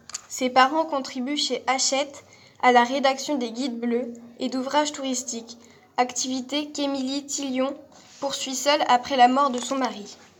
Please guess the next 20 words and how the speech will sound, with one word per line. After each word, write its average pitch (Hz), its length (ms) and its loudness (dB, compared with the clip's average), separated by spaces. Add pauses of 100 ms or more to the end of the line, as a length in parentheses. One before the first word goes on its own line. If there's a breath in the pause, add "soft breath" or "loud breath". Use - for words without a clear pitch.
(1160 loud breath)
Après 269 220 8
avoir 285 320 6
obtenu 285 420 -2
le 247 120 0
baccalauréat 269 840 2 (160)
en 233 100 -2
mille 262 200 -2
neuf 277 160 2
cent 277 160 4
vingt-cinq, 262 720 -2
Germaine 294 480 2
Tillon 285 400 -4 (260)
mène 269 200 4
des 254 200 0
études 262 320 -6
électiques. - 760 -6 (580 soft breath)
C'est 285 220 0
à 277 80 4
partir 285 440 -8 (220)
de 247 220 -2